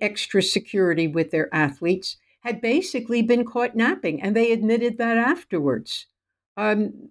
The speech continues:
both sides were, were equally responsible. Maybe the Israelis more, given the fact that there was so much terrorism by nineteen seventy-two, there, that there,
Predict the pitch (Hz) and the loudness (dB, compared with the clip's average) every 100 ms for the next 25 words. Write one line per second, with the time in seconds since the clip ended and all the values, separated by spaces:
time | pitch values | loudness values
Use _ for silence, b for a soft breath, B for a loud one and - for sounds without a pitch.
0 | _ 208 185 269 415 208 156 143 - 185 | _ -8 2 4 4 0 0 0 -2 0
1 | 185 190 202 190 220 311 349 226 170 156 | 0 0 0 0 2 2 2 0 2 0
2 | 139 139 - 143 127 - 139 - - _ | 0 -2 -2 -6 -10 -10 -16 -16 -20 _
3 | _ 185 254 320 285 277 262 233 240 254 | _ -4 0 0 2 0 0 0 2 2
4 | 254 247 226 190 220 302 - _ _ _ | 2 0 0 2 2 2 -2 _ _ _
5 | _ _ 190 240 254 208 208 202 196 196 | _ _ -4 2 2 2 0 0 -2 -2
6 | 202 190 196 185 208 269 - 170 151 139 | -6 -4 0 2 2 0 0 0 2 2
7 | - - 165 151 143 135 151 143 139 147 | 0 2 2 4 2 2 2 2 2 2
8 | 139 139 - 143 143 156 139 143 147 147 | 2 -2 -4 -6 -2 -2 0 0 -2 -6
9 | - 156 147 170 175 196 190 208 208 | -4 -4 -2 -2 -2 -6 -4 -2 0